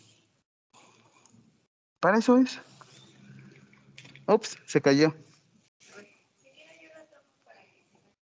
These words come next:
A ver, ahí está. ¿Dónde? ¿Acá? Zafamos la camita. "Ayúdame, pasante". No es cierto.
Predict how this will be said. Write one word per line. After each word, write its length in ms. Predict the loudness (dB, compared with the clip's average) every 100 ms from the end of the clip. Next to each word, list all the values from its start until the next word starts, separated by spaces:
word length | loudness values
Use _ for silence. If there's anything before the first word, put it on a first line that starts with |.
| _ _ _ _ _ _ _
A 100 | -4
ver, 140 | -2 -2 -10 _ _
ahí 80 | -6
está. 280 | -2 -4 -6 _ -20 -20 -20 _ _ _ _
¿Dónde? 240 | -4 -2 -2 -6 -14
¿Acá? 200 | -6 -6 -6 -20 -20 -20 _ _ _ _ _ _ _ _ _ _ _ _ _ _ _ _ -6
Zafamos 560 | -2 2 2 2 2
la 140 | 0 -2
camita. 560 | 0 0 2 2 0 -2 -20 -18 -4
"Ayúdame, 680 | 0 2 2 2 4 4 4
pasante". 1000 | 2 -2 0 2 4 4 4 4 4 0 -6 -20 -20 -20 -20 -20 -4
No 60 | -4
es 60 |
cierto. 560 | -2 -2 -2 -4 -12 -14